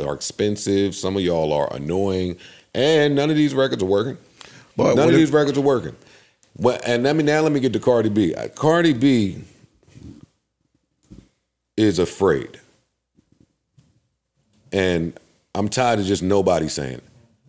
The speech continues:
Speaker 1: Cardi B is scared to come out. It don't take this long to come out. They recently just found every year where she plugged that she was coming,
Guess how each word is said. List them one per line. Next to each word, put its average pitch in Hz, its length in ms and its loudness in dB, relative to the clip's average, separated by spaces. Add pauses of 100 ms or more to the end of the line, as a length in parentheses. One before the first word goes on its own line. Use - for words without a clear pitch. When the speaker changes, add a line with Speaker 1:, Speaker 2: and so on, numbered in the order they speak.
(440)
Speaker 1:
Cardi 170 360 2
B 139 240 2
is 113 120 0
scared 110 340 2
to 95 60 -2
come 87 200 -4
out. 71 160 -6 (920)
It 127 140 0
don't 165 220 2
take 147 260 0
this 107 180 -4
long 69 320 -6 (440)
to 90 100 -2
come 85 220 -4
out. 64 180 -10 (720)
They 104 120 4
recently 135 520 2
just 117 260 -2
found 117 320 -2 (140)
every 120 300 2
year 107 420 2
where 90 320 -2
she - 240 -4
plugged 95 680 -2
that 85 160 -2
she 101 200 -4
was 87 180 -2
coming, 87 300 -6